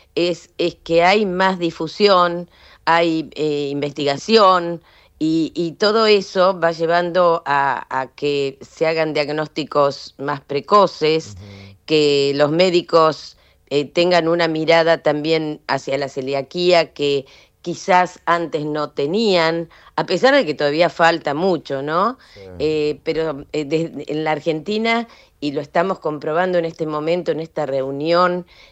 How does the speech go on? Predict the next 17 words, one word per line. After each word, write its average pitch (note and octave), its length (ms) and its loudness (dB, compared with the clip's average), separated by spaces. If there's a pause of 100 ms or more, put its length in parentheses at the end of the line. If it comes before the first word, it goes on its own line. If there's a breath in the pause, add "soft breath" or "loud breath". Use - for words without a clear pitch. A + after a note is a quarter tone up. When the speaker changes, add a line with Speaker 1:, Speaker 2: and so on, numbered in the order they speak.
(160)
Speaker 1:
eh, C3 600 -6
en, A#2 400 -10
en, - 360 -12
en B2+ 120 -6
la B2+ 120 -4
cual E3 220 2
hemos C#3+ 280 -2
sido D#3 540 -2
invitadas, F#3 960 2 (500 soft breath)
que, D3+ 640 0
que D#3+ 120 -2
la D#3+ 100 2
Argentina E3 500 0
está F3+ 240 0
muy F3+ 300 2
bien F3+ 240 2
posicionada, D#3+ 1080 -2